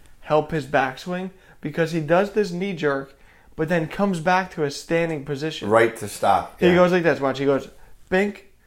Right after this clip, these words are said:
Speaker 1: Then
Speaker 2: Yeah,
Speaker 1: he goes
Speaker 2: yeah,
Speaker 1: to hit
Speaker 2: yeah,
Speaker 1: the
Speaker 2: yeah,
Speaker 1: ball,
Speaker 2: yeah.
Speaker 1: and it's, it's very peculiar. Maybe it's a gimmick just to be, to be seen. He has
Speaker 2: I wouldn't. Yeah, I wouldn't s-,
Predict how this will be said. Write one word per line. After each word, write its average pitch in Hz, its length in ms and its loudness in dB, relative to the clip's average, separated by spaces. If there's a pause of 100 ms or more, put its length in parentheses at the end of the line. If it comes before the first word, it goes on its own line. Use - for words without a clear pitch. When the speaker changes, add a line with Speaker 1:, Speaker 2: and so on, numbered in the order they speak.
(1040)
Speaker 1:
Then 185 280 4
Speaker 2:
Yeah, 180 60 4
Speaker 1:
he 170 60 0
goes 180 180 4
Speaker 2:
yeah, 175 60 2
Speaker 1:
to 180 60 0
hit 233 80 2
Speaker 2:
yeah, - 60 -2
Speaker 1:
the 240 60 4
Speaker 2:
yeah, 175 60 0
Speaker 1:
ball, 147 260 8
Speaker 2:
yeah. 151 80 4
Speaker 1:
and 165 160 0
it's, 170 220 -4 (340)
it's - 440 -8 (100)
very 165 360 2
peculiar. 180 760 -4 (300)
Maybe 151 340 -2
it's 165 120 -6
a 151 60 -4
gimmick 147 400 -2
just 147 240 -6
to 143 60 -8
be, 131 220 -4 (240)
to 143 80 -12
be 131 140 -4
seen. 160 480 -8 (360)
He 147 120 -10
has 120 260 4
Speaker 2:
I 107 60 4
wouldn't. 92 320 -4
Yeah, 82 320 -4
I 143 80 4
wouldn't 123 260 4
s-, - 160 -16